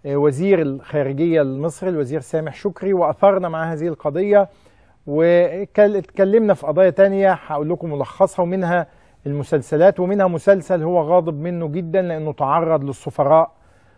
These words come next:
والدبلوماسيين، آه، وهو مسلسل، آه، يحيى الفخراني. آه، هقول لكم إيه ال-، اللي قاله الوزير، بس تعالوا نشوف أولا، آه، اللبس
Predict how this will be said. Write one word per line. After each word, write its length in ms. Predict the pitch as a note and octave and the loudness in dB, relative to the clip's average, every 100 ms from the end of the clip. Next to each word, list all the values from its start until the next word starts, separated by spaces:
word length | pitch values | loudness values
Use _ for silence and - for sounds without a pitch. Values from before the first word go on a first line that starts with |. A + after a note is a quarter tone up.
| _ _ | _ _
والدبلوماسيين، 1300 | C3 C#3 C3+ C#3 C#3 C#3 A#2+ D3+ B2+ D3 F#3+ G3 F3+ - | -2 -2 -2 -4 -4 -4 -6 -8 -8 -4 0 0 -4 -10
آه، 120 | C3 | -10
وهو 300 | C3 C3 D3+ | -8 -4 -4
مسلسل، 760 | C#3 B2 D#3 C#3 - C#3 B2+ C3 - | -4 -4 -4 -4 -4 -4 -6 -10 -14
آه، 240 | B2 A#2+ | -12 -10
يحيى 360 | B2 C#3 - C#3 | -6 -6 -6 -8
الفخراني. 880 | A2+ A#2+ - B2+ D#3 F#3 G3+ F#3+ - _ - | -10 -12 -8 -2 -2 -2 -6 -10 -16 _ -14
آه، 320 | A#2+ A#2 A#2+ | -12 -10 -12
هقول 340 | G#2+ C#3+ C#3 | -10 -10 -6
لكم 240 | D3+ - D3 | -6 -6 -4
إيه 100 | D#3 | -4
ال-، 220 | C#3+ A#2+ - _ _ _ - | -4 -8 -12 _ _ _ -12
اللي 160 | A#2+ C3+ | -4 -2
قاله 140 | D#3+ | 0
الوزير، 340 | D3+ C#3+ A3+ | 0 0 2
بس 160 | G#3+ F#3 | 0 2
تعالوا 200 | F#3+ G#3 | 2 2
نشوف 240 | F3+ G#3+ | -2 -6
أولا، 480 | E3+ E3+ G#3 G#3+ F3+ - _ _ _ _ _ | -2 2 4 2 0 -10 _ _ _ _ _
آه، 380 | D3+ D3+ D3+ D3+ - | -6 -4 -2 -2 -2
اللبس 640 | F3 F#3 G#3+ D#3+ - - | -2 4 4 4 -6 -20